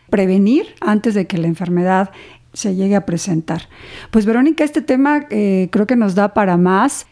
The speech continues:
Te invitamos a que nos vuelvas a, a hablar sobre estos temas de trastornos de la conducta alimentaria en otro programa. Y te quiero agradecer el haber estado con nosotros y nos vemos pronto.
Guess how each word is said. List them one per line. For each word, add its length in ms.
Te 680
invitamos 680
a 100
que 140
nos 420
vuelvas 400
a, 280
a 80
hablar 480
sobre 300
estos 320
temas 340
de 180
trastornos 560
de 80
la 180
conducta 420
alimentaria 640
en 120
otro 220
programa. 580
Y 120
te 140
quiero 160
agradecer 540
el 100
haber 220
estado 420
con 140
nosotros 680
y 260
nos 200
vemos 360
pronto. 400